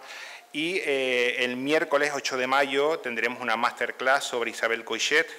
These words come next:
El arte de una creadora única, a cargo de Isabel Castells, eh, profesora de la Universidad de La Laguna.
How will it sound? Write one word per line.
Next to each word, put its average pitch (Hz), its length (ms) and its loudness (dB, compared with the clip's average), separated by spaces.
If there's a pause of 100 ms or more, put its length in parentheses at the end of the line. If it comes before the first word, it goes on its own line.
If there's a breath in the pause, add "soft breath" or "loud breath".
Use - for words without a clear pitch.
(120)
El 110 120 0
arte 135 640 0
de 113 120 -4
una 127 260 -2
creadora 113 400 2
única, 151 600 2 (300 loud breath)
a 113 160 2
cargo 127 380 2
de 127 80 -2
Isabel 113 300 0
Castells, - 640 -2 (160)
eh, 110 180 -4
profesora 117 500 -2
de 117 80 4
la 110 80 2
Universidad 113 520 -2
de 113 60 -2
La 107 120 0
Laguna. 147 420 -2